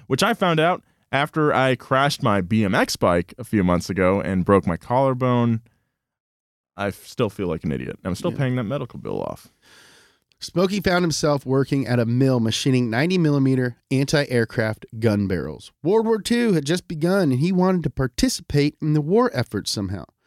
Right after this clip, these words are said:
Speaker 2: Though he did try to get out of the jobs as he didn't want to handle the responsibility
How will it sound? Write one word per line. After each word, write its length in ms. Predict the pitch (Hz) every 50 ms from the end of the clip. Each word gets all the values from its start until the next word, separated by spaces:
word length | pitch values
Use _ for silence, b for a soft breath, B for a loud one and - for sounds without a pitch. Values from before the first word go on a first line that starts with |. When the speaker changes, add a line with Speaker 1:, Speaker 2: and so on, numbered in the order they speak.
| _ _ _ _ _ _ _
Speaker 2:
Though 180 | 135 147 165 160
he 180 | 143 151 175 160
did 400 | 131 113 - 175 202 220 208 170
try 260 | - - 190 185 180
to 80 | 175 160
get 240 | 139 139 156 147 - -
out 200 | 135 139 139 139
of 120 | 135 127
the 60 | 131 123
jobs 500 | 113 123 143 139 139 135 139 139 131 135
as 220 | - - 120 107 -
he 120 | 120 110
didn't 440 | 104 - - 143 170 202 202 - -
want 320 | 147 139 135 135 - - -
to 100 | 131 107
handle 300 | - 120 120 113 117 113
the 80 | 113
responsibility 1000 | 107 101 - - 110 98 - - 117 - 165 185 202 190 165 143 123 113 110